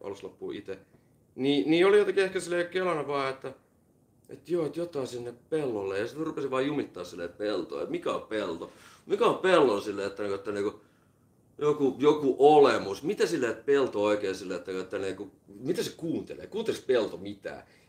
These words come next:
Ja mikä, ja mitä pelto on silleen, että ihmisille, että, että, että se on, se on silleen, että se on jonkinlainen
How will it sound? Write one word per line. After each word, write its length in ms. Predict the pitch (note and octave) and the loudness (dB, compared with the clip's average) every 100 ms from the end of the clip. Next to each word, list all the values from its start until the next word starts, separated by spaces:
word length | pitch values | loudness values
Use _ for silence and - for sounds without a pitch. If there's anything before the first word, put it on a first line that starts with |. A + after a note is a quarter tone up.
| - | -2
Ja 80 | C3+ | 2
mikä, 240 | D3 D3 | 4 6
ja 160 | B2 C3 | 6 4
mitä 200 | C3 C3 | 4 2
pelto 420 | C3+ B2+ A#2+ G#2+ | 4 4 4 0
on 60 | |
silleen, 220 | G#2 G#2 G#2+ | -2 -2 -4
että 140 | B2+ | -2
ihmisille, 600 | C#3 C3+ G#2 G#2 F#2 D#2 | -2 -2 -4 -6 -4 -6
että, 260 | F2+ - - | -8 -12 -12
että, 200 | F#2+ - | -12 -10
että 120 | F#2 | -10
se 80 | G#2 | -4
on, 160 | F#2+ - | -4 -2
se 80 | G2+ | -4
on 100 | F#2+ | -4
silleen, 220 | G2 F#2 | -6 -6
että 220 | - - - _ _ _ _ _ - _ | -8 -12 -14 _ _ _ _ _ -20 _
se 140 | - | 6
on 100 | C3+ | 8
jonkinlainen 840 | C3+ C3+ C3+ A#2 A2+ A2 A2+ A2+ | 8 6 6 2 4 2 2 -2